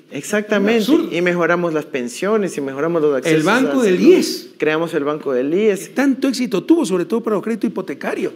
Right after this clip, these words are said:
Speaker 1: Que ahora lo
Speaker 2: ¿Cuántas
Speaker 1: quieren
Speaker 2: jóvenes
Speaker 1: lo
Speaker 2: parejas se beneficiaron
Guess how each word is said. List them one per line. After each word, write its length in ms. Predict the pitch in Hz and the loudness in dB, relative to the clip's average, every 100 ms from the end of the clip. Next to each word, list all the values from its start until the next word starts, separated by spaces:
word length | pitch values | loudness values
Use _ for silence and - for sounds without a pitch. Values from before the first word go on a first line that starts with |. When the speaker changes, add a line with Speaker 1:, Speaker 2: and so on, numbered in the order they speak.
| - | 0
Speaker 1:
Que 80 | 143 | 2
ahora 220 | 160 190 | 4 4
lo 80 | 190 | 2
Speaker 2:
¿Cuántas 120 | 269 | 4
Speaker 1:
quieren 240 | 269 214 | 4 4
Speaker 2:
jóvenes 300 | 208 254 240 | 4 6 4
Speaker 1:
lo 60 | 240 | 2
Speaker 2:
parejas 340 | 185 214 240 | 2 2 2
se 80 | 202 | 0
beneficiaron 540 | 202 185 160 151 226 | 0 -2 -4 -2 -2